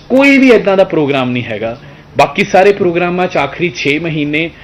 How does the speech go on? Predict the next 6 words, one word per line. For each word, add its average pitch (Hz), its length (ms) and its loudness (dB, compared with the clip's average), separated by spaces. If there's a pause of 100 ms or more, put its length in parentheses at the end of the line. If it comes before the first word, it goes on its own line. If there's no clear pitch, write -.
(280)
ਸਿਰਫ 165 240 -2
ਤੁਹਾਡੀ 147 260 0
ਇੰਟਰਨਸ਼ਿਪ 139 640 -2
ਹੁੰਦੀ 127 320 -2
ਹੈ, 156 120 -2 (480)
ਅ, 120 260 2